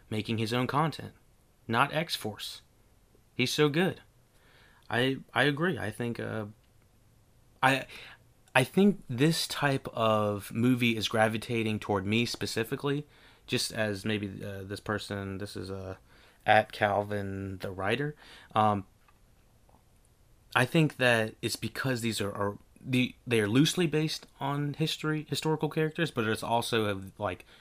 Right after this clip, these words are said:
new characters as well. Um, did I say I love the music in this, by the way? I thought the music, the soundtracks,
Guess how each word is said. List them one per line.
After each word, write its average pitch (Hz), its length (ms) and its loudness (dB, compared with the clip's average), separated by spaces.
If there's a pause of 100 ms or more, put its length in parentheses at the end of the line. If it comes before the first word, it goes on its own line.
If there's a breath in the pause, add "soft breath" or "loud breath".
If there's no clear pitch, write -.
(160 loud breath)
new 117 280 8
characters 92 500 -2
as 87 140 -10
well. 87 260 -10 (640 loud breath)
Um, 101 500 0 (880)
did 160 140 0
I 240 60 -4
say 226 180 -2
I 185 40 0
love 147 280 -2
the 117 80 -2
music 131 340 -4
in 135 120 -2
this, 135 260 -4
by 139 160 -2
the 139 80 -4
way? 147 260 -2
I 139 80 4
thought - 240 -4
the 123 60 -4
music, 107 460 -4
the 101 80 -8
soundtracks, 110 680 -4